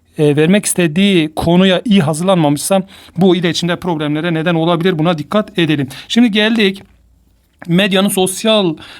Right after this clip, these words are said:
e, değişim ve etkileşimdeki rolüyle ilgili bir soru. Bu durum, bu durum medyanın hangi özellikleriyle ilgilidir?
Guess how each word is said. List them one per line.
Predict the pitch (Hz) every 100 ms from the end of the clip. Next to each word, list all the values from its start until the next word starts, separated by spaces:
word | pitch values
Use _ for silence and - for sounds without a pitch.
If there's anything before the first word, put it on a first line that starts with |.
| - 165
e, | 156 151 147 156 175 190 _ _ _ _ -
değişim | 170 185 - 233
ve | 190
etkileşimdeki | 196 190 180 170 185 175 208
rolüyle | 185 196 214 180
ilgili | 156 160 160
bir |
soru. | 170 - 220 208 160 185 - - - - 156
Bu | 156 233
durum, | 202 208 165 156
bu | 190
durum | 170 190 202 - _
medyanın | 175 220 202 208 226
hangi | 214 220 254 226
özellikleriyle | 202 190 185 185 190 220 196
ilgilidir? | 175 165 175 156 143